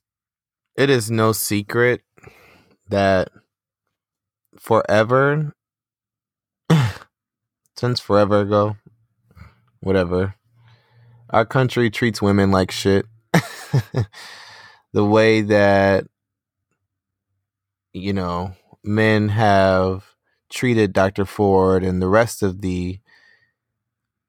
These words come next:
women who have so bravely come forward is so,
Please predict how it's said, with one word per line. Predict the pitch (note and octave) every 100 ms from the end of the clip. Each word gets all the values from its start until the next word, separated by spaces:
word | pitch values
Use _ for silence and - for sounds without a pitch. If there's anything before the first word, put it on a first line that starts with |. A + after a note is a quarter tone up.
| _ _
women | G2 G#2 G2+ G2 G2
who | G#2
have | F#2+ F2 - _ _ _ _ _ _ _ _ _ -
so | - C#3+ D3
bravely | A2+ A2+ G#2 G#2
come | F#2+ G#2+ F#2
forward | - B2 A#2+ G2+ F#2+ F2+ - _ _ _ _ _ _ _ _ _ _ _ _ _
is | A#2 A2 G#2+ G#2 G2
so, | - - C3 B2 B2 B2+ B2+